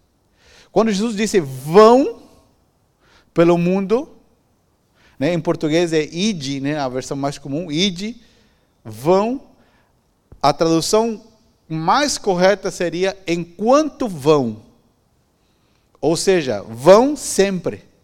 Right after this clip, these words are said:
Não é um, uma programação de dizer, "Eu tenho a minha vida, eu faço as minhas coisas, vou separar um dia X pra eu fazer discípulos,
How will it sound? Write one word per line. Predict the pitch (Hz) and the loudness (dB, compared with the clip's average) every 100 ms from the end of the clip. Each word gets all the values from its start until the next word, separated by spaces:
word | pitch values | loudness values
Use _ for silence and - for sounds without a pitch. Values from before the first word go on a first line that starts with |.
| _ _ _ _ _ _ _ _ - | _ _ _ _ _ _ _ _ -8
Não | 156 208 | -2 2
é | 220 | 4
um, | 214 226 226 185 | 2 0 -8 -14
uma | - 156 156 | -6 -2 2
programação | 170 160 147 143 180 185 | 2 2 2 -2 -4 -6
de | 160 | -4
dizer, | 165 147 - - - | -4 -6 -8 -10 -4
"Eu | 143 | -2
tenho | 180 | 0
a | 175 | 0
minha | 170 | 0
vida, | 131 131 185 180 | 0 -2 -4 -2
eu | 156 | -2
faço | 151 156 160 | -2 -6 -8
as | |
minhas | 151 156 - | -8 -8 -8
coisas, | 156 180 175 175 - - - _ _ | -6 -6 -6 -14 -16 -18 -20 _ _
vou | - 135 | -12 -8
separar | 151 135 131 151 | -6 -4 -2 -2
um | 165 208 | -2 -6
dia | 127 101 175 208 208 208 | -8 -12 -8 -6 -6 -10
X | - 214 233 - - _ | -8 -6 -6 -10 -20 _
pra | - 139 | -4 -2
eu | 151 | 0
fazer | 156 151 147 | -2 -6 -8
discípulos, | 151 - 143 - 101 - - | -12 -12 -12 -12 -16 -16 -20